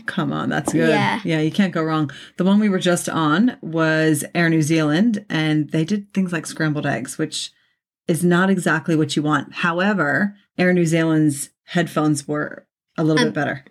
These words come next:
Speaker 2: amazing.
Speaker 1: Yeah,
Speaker 2: So
Speaker 1: so you know what? You win some, you lose some.
Speaker 2: And by the way, I'm actually wearing them right now.
Speaker 1: Yeah, we're still
Speaker 2: <laughs>
Speaker 1: using those Air New Zealand ones, aren't we? Okay, so that's food. We would definitely recommend bringing some snacks with you.
Speaker 2: Yeah,
Speaker 1: So
Speaker 2: we usually bring candy.
Speaker 1: Yeah,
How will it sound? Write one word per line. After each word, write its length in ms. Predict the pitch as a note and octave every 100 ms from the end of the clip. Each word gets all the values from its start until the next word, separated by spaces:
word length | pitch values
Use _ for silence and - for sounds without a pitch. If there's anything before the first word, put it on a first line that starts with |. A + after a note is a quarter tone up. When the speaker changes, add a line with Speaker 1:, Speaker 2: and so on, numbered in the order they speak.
| _
Speaker 2:
amazing. 600 | G#3 G#3+ G#3 G3+ G#3 -
Speaker 1:
Yeah, 340 | G3 F#3+ E3 D#3+
Speaker 2:
So 180 | C4 B3
Speaker 1:
so 40 |
you 160 | A#3 C4
know 100 | C#4
what? 200 | C4+ G#3
You 80 |
win 200 | G#3 A3
some, 220 | A3 G3+ F3
you 80 |
lose 220 | E3 E3 -
some. 320 | C#3 C3+ - - -
Speaker 2:
And 160 | A3 G#3
by 220 | A3 A3+
the 100 | A3+
way, 300 | G3+ G3+ G3+ -
I'm 140 | - -
actually 420 | G#3 - - G#3
wearing 440 | A3+ G3+ G3+ G3+
them 200 | G3+ D4 - -
right 120 | - -
now. 60 | F3+
Speaker 1:
Yeah, 200 | F#3 D3
we're 100 | F3+
still 200 | - A3
Speaker 2:
<laughs> 120 | G3
Speaker 1:
using 120 | A#3
those 200 | F#3+ D#3+
Air 120 | E3 D#3+
New 140 | D#3+
Zealand 300 | D#3 D#3 D3
ones, 180 | D3 D3+
aren't 140 | F3+
we? 180 | - - - - -
Okay, 180 | G3+ G3+
so 100 | G#3
that's 240 | A#3+ C4+
food. 480 | - G3+ F3 G#3 -
We 140 | G3
would 160 | G3+ G3+
definitely 380 | G#3 G#3 A3+ A3+
recommend 760 | G3+ G3 G3 F3+ F3 E3+ D#3
bringing 460 | C3+ F3+ F3+ F#3 F#3+
some 200 | - F3
snacks 520 | - F3 D#3 D#3 -
with 240 | D3+ D3
you. 140 | D3+ -
Speaker 2:
Yeah, 160 | G3+ F#3+
Speaker 1:
So 220 | E3 E3
Speaker 2:
we 40 | A3+
usually 440 | A3 G#3+ G3+ G3
bring 300 | F#3+ F#3+ G3
candy. 460 | G3+ F#3+ F#3+ G3+ G3+
Speaker 1:
Yeah, 140 | D#3